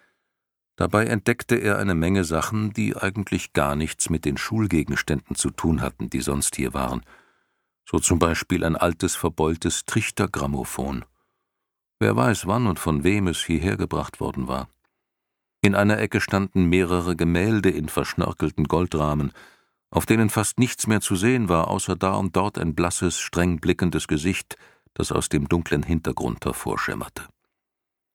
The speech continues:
Es gab auch einen von Rost zerfressenen, siebenarmigen Kerzenleuchter, in dem noch die Stümpfe dicker Wachslichter steckten, die lange Tropfenbärte gebildet hatten.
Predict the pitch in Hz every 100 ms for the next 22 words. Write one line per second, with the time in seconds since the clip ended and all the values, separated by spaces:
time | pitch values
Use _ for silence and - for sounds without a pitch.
0 | _ _ _ - - 117 139 135 113 117
1 | 120 113 90 76 87 - - 92 - 85
2 | 90 - 101 82 92 92 95 85 82 82
3 | 80 - 85 - - 67 62 57 - 60
4 | - - _ _ _ _ _ _ - 82
5 | 87 104 110 117 - 101 - - 120 -
6 | 107 - 110 104 95 - - - - -
7 | - - - - - 82 80 82 76 90
8 | 87 - - - - 57 - - - -
9 | 65 - - - - -